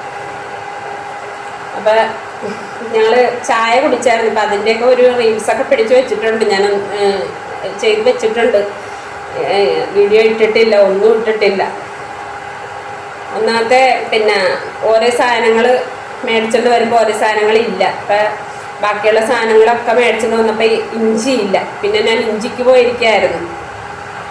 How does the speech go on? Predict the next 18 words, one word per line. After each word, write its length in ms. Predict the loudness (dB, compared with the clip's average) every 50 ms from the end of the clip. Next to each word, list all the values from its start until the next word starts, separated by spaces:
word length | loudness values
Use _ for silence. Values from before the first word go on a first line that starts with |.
| -12 -12 -12 -6 -4 -4
അച്ചാറൊക്കെ 440 | -4 0 2 2 2 2 2 2 2
ഇടുമ്പോൾ 280 | 2 2 2 2 0 0
നമ്മൾ 280 | 0 0 0 2 2
എത്ര, 380 | 2 2 2 0 0 0 0 2 4 4 4 2 0 0 -2 -2
ഏ, 180 | 0 2 2 2
ലൊട്ടിലൊടുക്ക് 520 | 2 2 2 2 2 4 4 4 4 4 4
കാര്യങ്ങളാണെങ്കിലും 1000 | 4 4 4 4 4 4 4 4 4 4 2 2 2 2 4 4 2 2 0 -2 -4 -8 -10 -10 -10 -10 -10 -10 -8
അച്ചാറൊക്കെ 480 | -8 -4 0 0 2 2 2 2 4 4
ഇടുമ്പോൾ 220 | 4 4 2 2
നമുക്കൊരു 340 | 2 0 0 2 4 4 4
ഇത്തിരി 300 | 4 2 2 0 0 2
ഇഞ്ചിയൊക്കെ 500 | 2 0 0 0 0 0 0 2 4 4
വേണമെങ്കിൽ 460 | 4 4 4 4 4 2 2 2 2
അതിൻ്റെ 260 | 2 2 2 2 2
ഒരു 280 | 2 2 2 0 0 0 0 0
ടേസ്റ്റ് 380 | -2 0 -2 -4 -2 0 0 0 2
ഉണ്ടാവുള്ളൂ. 480 | 2 2 2 2 2 2 0 -2 -4 -8 -8 -10 -14 -14 -14 -14 -14 -14 -14 -12 -12 -12 -12 -12 -12 -12 -12 -14 -14 -14 -14 -14 -14 -14 -14 -12 -12 -12 -14 -14 -14 -12 -12 -12 -12 -12 -12 -12 -12 -12 -12 -12 -12 -12 -12 -12 -12 -12 -12 -12 -12 -12 -12 -12 -12 -12 -12 -12 -12 -12 -12 -12 -12 -12 -12 -12 -12 -12 -12 -12 -12 -12 -12 -10 -10 -10 -10 -10 -10 -8 -8 -8 -8 -8 -10 -10 -12 -12 -12 -12 -12 -12 -10
അതെ, 220 | -10 -6 -4 -4